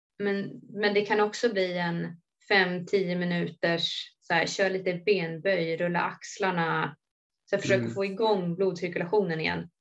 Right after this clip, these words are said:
Speaker 2: Mm.
Speaker 1: Mm, exakt.
Speaker 2: <laughs> Jag rullar axlarna här <laughs>
Speaker 1: Ja.
Speaker 2: när du väl säger det. <laughs> Superskönt.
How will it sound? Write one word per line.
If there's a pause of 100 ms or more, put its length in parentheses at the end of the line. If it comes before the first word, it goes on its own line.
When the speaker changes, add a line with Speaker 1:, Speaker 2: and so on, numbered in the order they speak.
(180)
Speaker 2:
Mm.
Speaker 1:
Mm,
exakt. (680)
Speaker 2:
<laughs>
Jag
rullar
axlarna
här (140)
<laughs>
Speaker 1:
Ja.
Speaker 2:
när
du
väl
säger
det. (1300)
<laughs>
Superskönt.